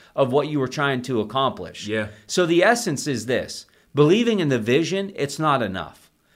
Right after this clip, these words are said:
Speaker 1: We have to be doing the vision. Leaders have got to be doing the vision. So you can't be a leader that creates vision alone. Yes, that's a big part of what you do, but you have to be a creator of vision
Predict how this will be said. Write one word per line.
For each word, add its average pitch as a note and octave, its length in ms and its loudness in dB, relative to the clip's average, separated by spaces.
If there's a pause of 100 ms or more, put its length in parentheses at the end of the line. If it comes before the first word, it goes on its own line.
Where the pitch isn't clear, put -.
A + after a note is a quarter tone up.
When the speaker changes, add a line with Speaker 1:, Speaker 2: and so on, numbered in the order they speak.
(120)
Speaker 1:
We D3 180 4
have D#3+ 280 0
to C#3+ 80 0
be A#2+ 200 -2
doing B2+ 460 -2
the G#2 80 -2
vision. G2 520 -6 (340)
Leaders F3 560 0
have B2 240 -4
got C#3 340 2
to D#3 80 -6
be C3+ 200 -4
doing A#2+ 560 -2 (200)
the A2 160 -2
vision. G2+ 540 -2 (240)
So - 160 -2
you D3 240 0
can't F#3 400 -4
be F#3+ 140 0
a E3 60 4
leader C#3+ 380 0
that B2 240 -2
creates C#3 500 -2
vision B2 460 0
alone. A#2+ 480 -2
Yes, F3+ 220 0
that's D#3 220 -4
a C#3 40 -4
big B2+ 220 -8
part D3+ 200 0
of C3+ 60 0
what B2 200 -2
you B2 100 -4
do, C3 360 -4 (460)
but D#3 200 4
you F3 100 2
have F#3 160 2
to D#3 100 0
be C#3 160 2
a A2+ 80 2
creator D3+ 540 0
of F3 140 2
vision F#3 580 -4